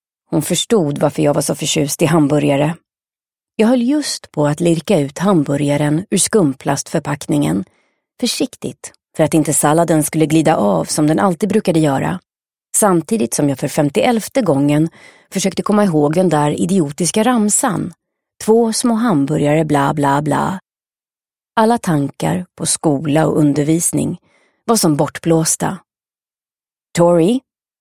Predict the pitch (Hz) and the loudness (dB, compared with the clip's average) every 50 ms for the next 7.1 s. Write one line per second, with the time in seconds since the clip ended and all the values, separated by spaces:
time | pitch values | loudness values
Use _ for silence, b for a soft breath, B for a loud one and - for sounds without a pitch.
0 | _ _ _ _ _ _ _ _ _ _ _ - - - - 147 - 156 160 165 | _ _ _ _ _ _ _ _ _ _ _ -12 -8 -4 -2 0 0 2 2 2
1 | 147 - _ _ _ _ _ _ _ _ _ _ _ _ _ _ _ _ _ _ | 0 0 _ _ _ _ _ _ _ _ _ _ _ _ _ _ _ _ _ _
2 | _ _ _ _ _ - 202 202 226 214 - - - - 151 143 143 - - 139 | _ _ _ _ _ -2 0 2 2 2 0 -4 -2 0 0 0 0 -2 -4 -4
3 | - - 254 240 190 151 147 151 - - - 269 254 202 156 139 131 - 180 185 | -2 0 0 2 2 0 0 -2 -2 -2 -2 -2 -2 -2 -4 -4 -4 -6 -8 -10
4 | 180 _ _ _ _ _ - 170 147 175 147 147 175 - - - 175 - 247 233 | -12 _ _ _ _ _ -8 -4 0 2 2 2 2 0 -4 -6 -2 0 0 2
5 | 180 147 151 170 190 - - - - - _ _ _ _ _ _ _ _ - 180 | 0 0 -2 -4 -4 -4 -4 -4 -4 -6 _ _ _ _ _ _ _ _ -4 0
6 | 202 233 202 143 - - - 156 - 196 185 175 156 143 156 147 147 143 143 143 | 2 2 2 2 0 -2 -4 -2 0 0 2 2 2 0 0 0 0 0 0 0
7 | 170 180 | -2 -4